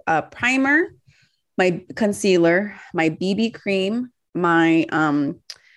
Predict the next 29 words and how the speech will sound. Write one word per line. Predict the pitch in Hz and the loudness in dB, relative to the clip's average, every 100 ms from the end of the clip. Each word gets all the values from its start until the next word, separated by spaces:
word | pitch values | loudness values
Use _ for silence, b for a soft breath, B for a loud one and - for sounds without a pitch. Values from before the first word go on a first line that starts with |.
| B B B - | B B B -4
eyeshadow | 165 185 - 208 202 202 202 | -2 0 0 0 2 2 2
color | - 208 208 220 | 0 0 2 0
to | 233 180 | 0 -4
fill | - 170 | -2 0
in | 170 185 | 2 2
my | 214 | 0
brows, | 208 147 123 107 170 208 - - _ _ _ _ _ _ _ - | 2 0 2 2 0 -2 -8 -20 _ _ _ _ _ _ _ -8
my | 175 170 160 160 - - | -4 -2 -2 -2 -4 -2
eye | 165 175 190 208 220 233 - _ - | 2 2 2 -2 -6 -8 -12 _ -14
pri-, | - 175 123 - | -4 -2 -2 -6
shadow | - 160 160 160 | -6 -4 0 -2
primer, | 160 - 151 147 151 190 277 - b b b b b _ _ | -2 -4 -4 -2 0 0 -2 -8 b b b b b _ _
and | 180 175 | -2 0
my | 156 151 - | 0 -2 -4
eyeshadow. | 127 156 - - - 55 - - - | -4 -4 -6 -6 -6 -6 -8 -8 -2
And | 165 | 0
I | 165 | 0
have | 180 185 175 | 0 -2 0
the | 165 | -2
two | - - 202 190 | -2 -4 -2 -2
little, | - 180 190 190 | -2 0 2 2
two | - - | 0 -4
little | 208 202 202 | -2 0 -2
cases. | - 170 170 165 160 | -2 -4 0 -2 0
One | 151 | 0
of | 156 | 0
them | 165 160 | 0 0
is | 160 - | -2 -2
elf. | 151 147 143 | 0 0 -2